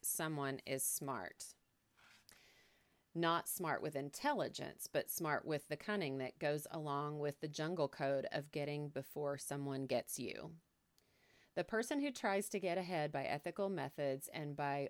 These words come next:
wanting only to provide something better than is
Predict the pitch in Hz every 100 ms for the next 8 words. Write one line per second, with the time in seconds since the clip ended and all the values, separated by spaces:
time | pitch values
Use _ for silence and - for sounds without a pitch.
0 | - 151 147 156 143 - 156 214 247 247
1 | 226 - 180 160 151 147 151 156 156 160
2 | 151 147 143 143 - - - - 147 143
3 | 147 - 160 147 -